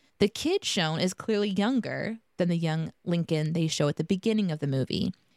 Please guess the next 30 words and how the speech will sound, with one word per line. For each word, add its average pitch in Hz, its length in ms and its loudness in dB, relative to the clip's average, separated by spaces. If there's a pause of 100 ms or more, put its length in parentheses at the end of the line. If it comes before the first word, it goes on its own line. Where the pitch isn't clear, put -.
(100)
Yes, 240 380 0
this 208 180 -4
is 170 80 -2
a 170 60 0
movie. 226 580 2 (340)
The 196 80 2
kid 214 280 2
playing 185 240 0
Abe's 175 240 0
son 214 260 0
is 196 160 0
the 175 160 -2
age 175 320 0
the 175 100 -2
movie 175 340 0
says 277 420 0
he 180 160 -2
is, 151 440 0
regardless 185 680 0
of 165 100 -2
his 160 320 0
real 220 220 0
life 139 320 -6
age. - 260 -6 (300)
But 226 100 2
it 214 60 2
was 220 120 -2
pretty - 380 -2
unbelievable. 165 800 0 (140)
So 190 720 0